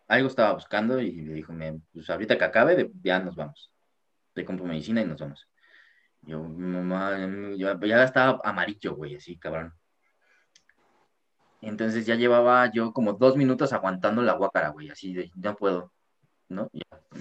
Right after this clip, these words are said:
ya eso que respiras, intentas medio, y "Mamá, ya vámonos, tengo ganas de vomitar". "Ya ahorita nos vamos, ya ahorita nos vamos.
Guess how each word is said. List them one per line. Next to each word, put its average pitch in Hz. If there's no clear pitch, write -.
ya 104
eso 117
que -
respiras, 127
intentas 107
medio, 85
y 90
"Mamá, 107
ya 135
vámonos, 127
tengo 117
ganas 117
de 98
vomitar". 95
"Ya 127
ahorita 151
nos 123
vamos, 127
ya 120
ahorita 131
nos 113
vamos. 107